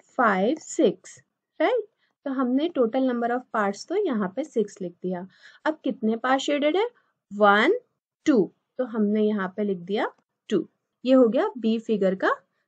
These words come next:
फ्रैक्शन। Now सी फिगर पे चलते हैं हम। यहाँ पे देखिए, यहाँ पे टोटल कितने number of parts हैं? वन, टू, थ्री, फोर, फाइव, सिक्स, सेवन, एट। तो हमने एट तो यहाँ पे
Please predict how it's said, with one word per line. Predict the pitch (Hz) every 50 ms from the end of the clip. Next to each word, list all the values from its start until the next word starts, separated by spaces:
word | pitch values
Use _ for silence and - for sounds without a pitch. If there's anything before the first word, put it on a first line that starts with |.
| _ _ -
फ्रैक्शन। | 269 220 180 - - - 165 - - _ _ _ _ _ _ _ -
Now | 233 233 208 185 170 180 -
सी | - - - - 269 269
फिगर | 262 269 262 254 254 254
पे | - 269 262
चलते | 269 277 262 254 - 269
हैं | 285 277 302 302
हम। | 302 339 392 415 415 _ _ _ _ - 240
यहाँ | 233 208 240 233 226 254
पे | 254
देखिए, | 214 220 208 214 226 226
यहाँ | 247 254 247
पे | 240 294
टोटल | 285 269 277 277 262 302 294
कितने | 277 320 - - 311 311 302
number | 302 294 302 302 311
of | 311
parts | - - 302 294 302 294 - 359
हैं? | 381 415
वन, | 381 294 214 214 220 220 220 247 294 339 339 330 - _ -
टू, | 262 254 247 254 254 269 269 294 311 349 349 _ _ _ _ _ _ _ _ _ -
थ्री, | 262 254 254 247 262 277 294
फोर, | 302 - - 262 240 226 226 233 233 247 269
फाइव, | 262 - - 247 226 214 202 202 214 233
सिक्स, | - - - 262 226 226 240 233 -
सेवन, | - - 240 214 196 180 190 214 262 381 - - 349
एट। | 277 190 - _ - _ _ _ _ _ _ _ _ -
तो | - 240
हमने | 262 277 262 254 226 220 220 240 247 - _ -
एट | 202 202 202 202 202 _ _ -
तो | - 247 330 415 381 285
यहाँ | 240 208 185 196 190 190 190
पे | 247